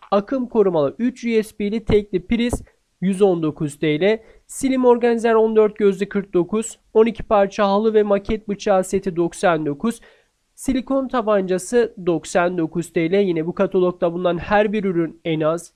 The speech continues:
bin elli adet ile sınırlı. Devam edelim arkadaşlar. Biraz da mutfak ürünlerine bakalım. Metal Tex'ten karma kek kalıbı çeşitleri var.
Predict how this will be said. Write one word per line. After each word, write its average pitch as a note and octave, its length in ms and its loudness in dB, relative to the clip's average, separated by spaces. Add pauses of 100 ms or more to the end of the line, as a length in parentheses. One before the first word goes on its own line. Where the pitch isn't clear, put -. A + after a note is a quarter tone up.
bin F#3 480 -4
elli E3+ 440 -2
adet D#3 420 -4
ile F#3+ 480 -2
sınırlı. D3 680 -4 (1040)
Devam F3 280 2
edelim D#3 300 -2
arkadaşlar. D#3 600 0
Biraz D3 220 -2
da F3+ 60 0
mutfak D#3+ 460 -4
ürünlerine E3 380 -2
bakalım. F3 440 0 (640)
Metal F3 380 0
Tex'ten F3 540 -4
karma F3+ 440 -2
kek F3 300 -4
kalıbı D#3+ 380 -4
çeşitleri E3+ 480 -6
var. G3 240 0